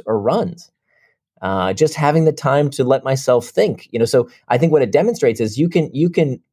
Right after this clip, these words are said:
it doesn't have to just be in the five minutes that you're in the shower.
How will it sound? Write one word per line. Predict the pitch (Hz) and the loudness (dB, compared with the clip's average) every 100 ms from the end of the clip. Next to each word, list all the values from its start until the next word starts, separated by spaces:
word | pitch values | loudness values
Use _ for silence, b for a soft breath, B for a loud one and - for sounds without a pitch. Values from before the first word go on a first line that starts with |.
| _ | _
it | - 139 | -4 0
doesn't | 185 202 | 2 2
have | 170 190 | 0 -2
to | 180 | -2
just | 151 147 | -4 -2
be | 147 | -2
in | 139 | 0
the | 123 113 104 b b _ _ | 2 2 0 b b _ _
five | - 151 151 139 | -2 0 2 2
minutes | 143 143 | 0 0
that | 135 | -2
you're | 123 | 0
in | 131 | 0
the | 120 | 0
shower. | - 170 294 117 85 120 | -2 -2 0 0 0 -2